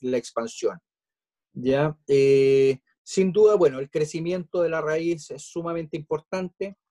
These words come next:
Hay, dependiendo de los tipos de patrones, es el crecimiento de sus raíces. Por lo tanto, como vamos a ver más adelante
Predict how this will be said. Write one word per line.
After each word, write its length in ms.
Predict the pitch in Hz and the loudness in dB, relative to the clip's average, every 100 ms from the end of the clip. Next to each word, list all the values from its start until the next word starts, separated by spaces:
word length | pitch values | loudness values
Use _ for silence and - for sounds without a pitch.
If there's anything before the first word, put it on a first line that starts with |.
| _ _ _ | _ _ _
Hay, 540 | 139 143 151 156 151 - | -2 0 2 0 -8 -12
dependiendo 960 | 135 135 143 151 147 147 165 170 170 | -8 0 2 2 -2 -4 -10 -8 -8
de 140 | 151 151 | -4 -4
los 180 | 143 - | -6 -10
tipos 280 | 160 156 160 | -16 -8 -4
de 100 | 147 | -2
patrones, 680 | 131 131 151 165 180 196 - | -4 -8 -8 -6 -8 -10 -12
es 220 | - 151 156 | -4 -4 -4
el 120 | 147 | -8
crecimiento 960 | - 139 - 139 151 160 160 - 175 - _ _ - | -8 -8 -8 -8 -4 -4 -4 -4 -4 -6 _ _ 2
de 200 | 143 135 | 2 4
sus 200 | 151 143 | -2 -2
raíces. 440 | 147 165 165 - | 0 0 -4 -4
Por 100 | 151 | -2
lo 100 | 143 | 0
tanto, 380 | 151 151 147 151 | -2 -8 -10 -8
como 220 | 147 127 | -8 -6
vamos 320 | 131 139 139 | -6 -6 -6
a 60 | 139 | -8
ver 100 | 143 | -6
más 160 | 147 147 | -6 -4
adelante 540 | 151 165 170 190 185 | -2 -2 -4 -8 -10